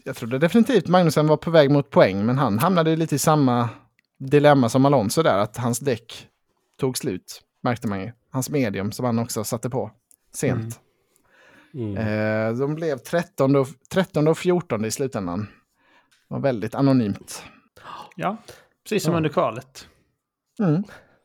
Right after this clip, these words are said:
Speaker 1: Tror ni de kommer komma tillbaka? I, alltså,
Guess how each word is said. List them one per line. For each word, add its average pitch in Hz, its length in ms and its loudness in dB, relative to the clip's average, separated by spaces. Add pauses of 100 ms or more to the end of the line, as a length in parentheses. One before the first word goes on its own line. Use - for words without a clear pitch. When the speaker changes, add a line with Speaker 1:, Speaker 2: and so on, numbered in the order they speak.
(380)
Speaker 1:
Tror 165 160 0
ni 151 100 4
de 156 140 4
kommer 156 420 4
komma 156 200 -2
tillbaka? 135 500 0 (200)
I, 143 680 -2 (460)
alltså, 139 540 0